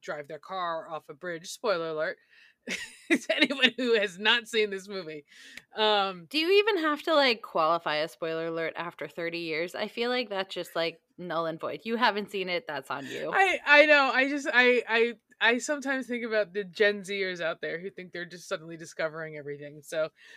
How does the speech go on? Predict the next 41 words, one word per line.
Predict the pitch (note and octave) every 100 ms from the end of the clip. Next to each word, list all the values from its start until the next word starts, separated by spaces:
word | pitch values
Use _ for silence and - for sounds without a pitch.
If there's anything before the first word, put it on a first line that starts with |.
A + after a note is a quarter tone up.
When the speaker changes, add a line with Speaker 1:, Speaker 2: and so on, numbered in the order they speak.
| - -
Speaker 1:
I | G3
<laughs> | - - - - -
just | C#4+
Speaker 2:
That's | - G3+
Speaker 1:
have | D#4 -
Speaker 2:
fair. | B3 A#3
Speaker 1:
to | -
be | A#3 A3+
sure. | - G#3 F#3 E3 F3+ _ _ -
<laughs> | C4 _ C#4 - - C4+ -
You | B3
know, | G#3+
so | F#3+ B3 A3 - _
from | C4 B3+
the | B3+
time | C4+ D4+ D#4
that | C4
they, | - A3 G#3 G3 F3 - _ -
they | G#3+
drive | G#3+ G#3+ F#3+
their | F#3
car | - G#3 F#3+
off | F#3+
to | -
the | E3+
bridge | D#3 F#3+ F3+ E3 D3 D3+ - _ _ _ _ _
and | F3 F#3+
they | G3
don't | F3 A3 A3 G#3 -
know | G#3+ G3 F#3+
that | F3+ F3
they're, | E3+ E3 D3 _ _ _ _ -
they're | E3
dead, | D3+ E3+ D3 D#3 C#3+ _ _ _ _ _ -
I | F#3+
think | A#3+ A#3
the | G#3+
story | G#3 - G3+ G3
really | F3 F#3 F#3
does | F3 F3 D3
follow | F#3+ F3+ E3+